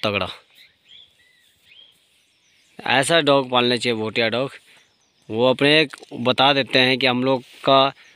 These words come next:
काम क्या है, और जो यहाँ के लोकल लोग होते हैं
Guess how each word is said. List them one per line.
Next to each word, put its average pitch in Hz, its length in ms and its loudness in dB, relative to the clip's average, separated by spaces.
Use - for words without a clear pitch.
काम 123 240 0
क्या 127 280 2
है, 127 300 -2
और 120 120 0
जो 131 60 2
यहाँ 131 240 2
के 139 120 0
लोकल 131 360 0
लोग 131 200 2
होते 123 300 0
हैं 135 180 0